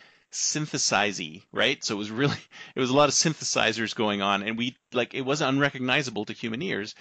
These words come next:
And then somebody said, somebody figured out how to sample instruments, and now all, almost all of our music is sampled instruments from, you know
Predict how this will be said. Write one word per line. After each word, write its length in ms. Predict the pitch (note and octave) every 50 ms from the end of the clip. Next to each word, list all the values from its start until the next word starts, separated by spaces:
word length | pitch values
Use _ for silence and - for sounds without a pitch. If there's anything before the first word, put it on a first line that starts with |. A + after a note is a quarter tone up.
| - - - - -
And 140 | C#3 C#3
then 120 | D3 D3 C#3
somebody 320 | - - A3+ E3+ E3 D3+ C3+
said, 300 | - - C3+ C3+ - -
somebody 260 | - - - D#3 C#3
figured 260 | - C#3 C3 C3 C3
out 100 | B2 A#2+
how 80 | C3 A2+
to 60 | A2+
sample 680 | - - - F3+ G3+ A3 G3+ - - D2 C3+ - - _ _ _ _ _ _
instruments, 680 | - G3 A#3 A3+ - - F#2 C#2+ - - - - - - - - - _
and 160 | - B2+ C3+ C#3+
now 340 | F3 G3+ F3+ D3+ D3+ D3 - -
all, 640 | D3 D#3+ F#3+ G#3 G#3 G#3+ G#3 G3+ G3 F#3 - - - _
almost 300 | - D3+ D#3+ D#3+ D3 - - -
all 260 | - D#3 F3+ G3 G#3
of 80 | F#3+ E3+
our 100 | D#3 C#3+
music 400 | C#3 D#3 F#3 E3+ A#2+ A2 - G#2+
is 100 | G2+ -
sampled 680 | - - - C#3+ B2+ C#3 D3+ - E3 D#3 D3+ C#3 - - -
instruments 680 | D#3 G3+ - - - G#2+ F#2 D#2+ F2 - - - - - _ _ _ _ _ _ _ _
from, 580 | - - - B2 A#2 A#2+ B2 C3 C3 C3+ C3 _ _ _ _ _ _ _ _ _ _ _ _ _ _ - - _
you 380 | A#2 A#2+ C#3 - _ C3 B2 G#2+
know 120 | A2 A#2+